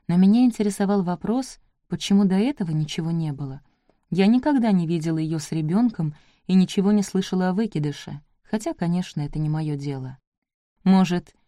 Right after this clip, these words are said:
я должна считать себя везучей из-за того, что у Данте с Карлой не было детей,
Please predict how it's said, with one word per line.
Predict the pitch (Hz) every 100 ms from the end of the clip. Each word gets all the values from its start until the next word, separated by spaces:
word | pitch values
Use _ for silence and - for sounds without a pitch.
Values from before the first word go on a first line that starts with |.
| _ -
я | 165
должна | 160 160 156 165
считать | - 151 160
себя | - 165 160
везучей | 151 151 147 233 285 165
из-за | 151 147
того, | 151 151 170
что | 185 -
у | 156
Данте | 151 160 175 160
с | -
Карлой | 165 156 156
не | 156 156
было | 151 156
детей, | 151 151 - 190 147